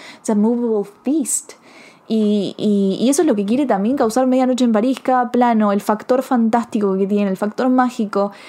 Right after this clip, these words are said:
es para acompañar la magia en sí que tiene esta ciudad y la magia que tenían estos escritores y cómo los inspiraba a los artistas para crear este arte que ahora nosotros tenemos como clásicos. O sea,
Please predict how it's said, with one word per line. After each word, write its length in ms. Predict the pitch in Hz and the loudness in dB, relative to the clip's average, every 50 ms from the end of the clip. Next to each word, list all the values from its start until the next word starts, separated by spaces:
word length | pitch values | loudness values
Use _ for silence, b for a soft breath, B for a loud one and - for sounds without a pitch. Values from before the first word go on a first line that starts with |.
| B B - | B B -8
es 80 | 269 - | -4 -2
para 180 | - 311 285 | 0 0 2
acompañar 540 | 254 226 220 214 214 208 202 208 226 247 269 | 2 2 2 2 2 2 2 2 2 2 2
la 180 | 277 269 240 220 | 2 0 0 0
magia 400 | 214 220 233 247 254 - 277 254 | 0 2 0 0 0 0 0 0
en 80 | 233 | 0
sí 160 | 220 - 240 | 0 -2 -2
que 100 | 220 247 | -2 0
tiene 200 | 233 233 233 247 | 0 2 2 0
esta 160 | 247 247 220 190 | 0 0 -2 -4
ciudad 420 | - - 196 190 196 208 226 240 - | -2 -2 0 2 2 2 2 2 0
y 60 | 233 | 0
la 120 | 202 196 196 | 0 0 2
magia 300 | 196 214 226 - 254 226 | 0 0 0 0 0 0
que 80 | 226 | 0
tenían 340 | 190 190 190 202 220 233 226 | 0 0 0 0 2 2 0
estos 240 | 233 220 - 262 - | 0 0 -2 -2 -2
escritores 600 | 220 - - 190 180 185 - 214 220 254 247 - | -4 -4 -4 -4 -2 0 0 0 2 0 0 -2
y 80 | - 202 | -4 -4
cómo 260 | - 220 220 240 254 | -2 0 0 2 2
los 180 | 254 226 202 - | 2 0 0 0
inspiraba 800 | 202 196 185 - - - 190 185 185 208 247 254 214 175 170 B B B B B B | 0 -2 -2 -4 -4 -4 0 0 2 2 2 2 2 0 0 B B B B B B
a 100 | - - | -4 -2
los 200 | 202 196 196 196 | 0 0 0 0
artistas 440 | 196 190 190 - 240 247 - - 269 | -2 -2 -2 -2 -4 -2 -2 -2 -2
para 220 | - - 190 185 208 | -2 -2 -2 -2 -2
crear 280 | - 185 190 208 233 | -2 -2 0 0 0
este 220 | 269 254 - - 190 | 0 0 0 0 0
arte 220 | 208 233 277 262 | 0 0 0 0
que 80 | 208 - | 0 0
ahora 180 | - 240 262 | 2 2 2
nosotros 400 | 240 190 202 - 208 240 247 220 | 0 0 0 0 0 0 0 0
tenemos 300 | - - 180 190 233 254 | 0 0 0 2 0 0
como 300 | - - 208 185 185 175 | -2 -2 -2 -2 -2 -2
clásicos. 760 | - - 196 208 247 311 320 - - 202 - - 160 156 165 | -2 0 0 0 0 -2 -4 -6 -8 -6 -4 -4 -2 -2 -2
O 80 | 185 170 | -2 -2
sea, 300 | 185 196 185 175 175 202 | -2 -2 -2 -2 -2 -4